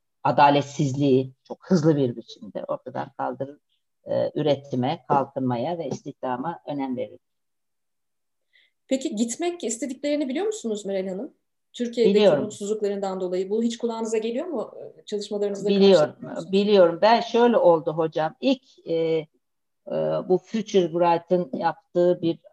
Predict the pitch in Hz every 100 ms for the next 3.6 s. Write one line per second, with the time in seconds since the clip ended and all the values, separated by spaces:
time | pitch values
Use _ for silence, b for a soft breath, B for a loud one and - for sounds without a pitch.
0 | - - - 170 160 202 196 139 131 135
1 | 147 - 160 165 160 - - _ - 196
2 | 175 - 170 165 - - 170 165 147 131
3 | 131 131 131 147 131